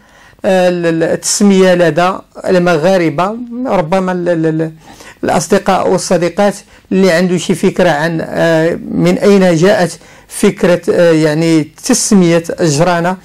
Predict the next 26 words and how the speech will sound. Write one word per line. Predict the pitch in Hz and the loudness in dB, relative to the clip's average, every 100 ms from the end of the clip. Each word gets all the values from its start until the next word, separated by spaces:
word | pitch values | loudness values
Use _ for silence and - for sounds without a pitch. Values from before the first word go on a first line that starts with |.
| - - _ | -20 -20 _
في | - 196 180 | -2 0 4
المغرب | 175 185 220 208 | 2 4 2 2
يمكن | 247 214 208 185 | 0 0 0 0
أن | 170 | 0
يطلعنا | 175 175 160 170 185 | 0 0 0 0 0
ل-، | 196 175 190 185 185 - - - - 233 | -2 0 2 2 -2 -12 -20 -20 -6 2
آه، | 190 185 180 170 | 4 4 4 4
يعني، | 165 160 165 180 - - | 2 -2 -4 -6 -8 0
نتبادل | 262 254 214 196 220 202 | 0 2 0 0 0 0
ونتقاسم | 170 160 160 185 202 - 180 | 0 -2 -4 -2 -2 -2 -4
هذه | 175 175 151 165 190 185 - - - | -2 0 0 0 -2 -6 -20 -12 -6
الأفكار | 160 180 - 196 185 | -2 -4 0 0 2
وهذه | 160 165 156 170 208 247 - 170 | 0 0 0 -2 -2 -10 -10 -2
المعلومات. | 170 147 165 147 131 - _ - - - | 0 2 2 0 -4 -14 _ -20 -20 0
ولكن، | 196 196 247 220 | 0 2 0 0
آه، | - 170 175 175 165 139 156 165 | -2 0 2 2 0 -2 -2 0
على | 202 | 0
حسب | - 214 - 175 | 0 -4 -2 -4
علمي | 156 180 180 190 214 208 | 0 -2 0 0 0 -2
أنه | 180 175 175 202 - - - | -2 0 0 -2 -8 -20 -16
السمكة، | - - 220 196 - 196 208 | -8 0 2 0 0 -2 0
يعني، | 170 156 180 180 | -4 -4 -2 -2
تشبه | 175 - - 190 175 175 175 | 0 -2 0 0 2 2 2
إلى | 170 | 2
حد | - 151 175 | 0 -4 -4
كبير | 170 165 196 202 | 0 2 2 0